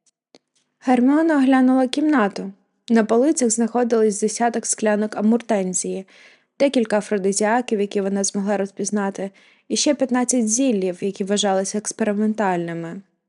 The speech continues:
Що може явити собою любовне зілля, використане як зброя?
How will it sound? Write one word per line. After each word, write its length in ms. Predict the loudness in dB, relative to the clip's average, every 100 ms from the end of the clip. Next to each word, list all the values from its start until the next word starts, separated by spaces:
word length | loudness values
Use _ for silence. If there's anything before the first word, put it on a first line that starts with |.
| _ _ _ _ _ _ _ _ -12
Що 300 | -4 0 2
може 300 | 2 4 2
явити 360 | 2 0 0
собою 440 | -2 -2 0 0 0
любовне 460 | 0 0 2 0
зілля, 420 | 2 0 2 0
використане 760 | -2 -4 -4 -6 -6 -4 -2 -2
як 180 | 0 -2
зброя? 560 | 0 0 0 -4 -10